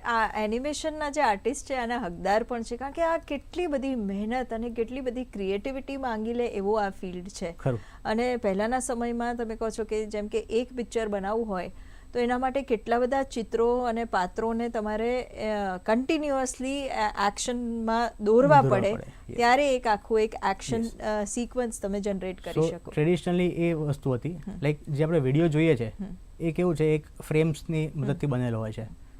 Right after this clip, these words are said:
Speaker 2: એક સેકન્ડમાં, એક વર્લ્ડ વાઇડ એક, અ,
Speaker 1: હમ.
Speaker 2: સ્ટાન્ડર્ડ જે
Speaker 1: હમ.
Speaker 2: ફોર્મેટ કહીએ આપણે,
Speaker 1: હમ.
Speaker 2: તો એ હોય છે ટ્વેન્ટી ફાઈવ ફ્રેમ્સ per second.
Speaker 1: હમ.
Speaker 2: તો એક સેકન્ડમાં પચીસ ફ્રેમ્સ ડ્રો
Speaker 1: હમ.
Speaker 2: થાય,
Speaker 1: હમ.
Speaker 2: એની એક્શન્સ ક્રિએટ થાય, જે
Speaker 1: હમ.
Speaker 2: એક સેકન્ડમાં આવી જોઈએ,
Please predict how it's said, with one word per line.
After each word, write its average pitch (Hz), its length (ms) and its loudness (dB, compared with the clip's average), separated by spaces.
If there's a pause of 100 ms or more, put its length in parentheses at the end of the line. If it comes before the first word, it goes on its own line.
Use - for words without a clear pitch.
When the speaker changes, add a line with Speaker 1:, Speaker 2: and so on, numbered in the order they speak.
(120)
Speaker 2:
એક 160 160 4
સેકન્ડમાં, 160 540 0
એક 147 200 -2
વર્લ્ડ 139 200 4
વાઇડ 156 160 4
એક, - 320 -4
અ, - 40 -10
Speaker 1:
હમ. 143 320 2
Speaker 2:
સ્ટાન્ડર્ડ 151 440 2
જે 147 140 2
Speaker 1:
હમ. 147 40 2
Speaker 2:
ફોર્મેટ 143 380 0
કહીએ 175 180 4
આપણે, 117 240 0
Speaker 1:
હમ. - 440 -14
Speaker 2:
તો - 140 -4
એ 156 40 4
હોય 147 160 2
છે 190 180 2
ટ્વેન્ટી 165 440 0
ફાઈવ 170 240 2
ફ્રેમ્સ 151 420 0
per 160 80 2
second. 127 340 0 (420)
Speaker 1:
હમ. 190 60 -6 (220)
Speaker 2:
તો 165 80 0
એક 170 280 2
સેકન્ડમાં 175 520 2
પચીસ 185 460 0
ફ્રેમ્સ 165 360 2 (460)
ડ્રો 135 180 4
Speaker 1:
હમ. 151 60 6
Speaker 2:
થાય, 170 260 0 (140)
Speaker 1:
હમ. 196 120 -4 (480)
Speaker 2:
એની 147 140 4
એક્શન્સ 147 460 -2
ક્રિએટ 151 360 2
થાય, 170 240 -2 (180)
જે 143 100 2
Speaker 1:
હમ. 147 120 0
Speaker 2:
એક 156 120 0
સેકન્ડમાં 156 440 0
આવી 160 160 4
જોઈએ, 120 320 0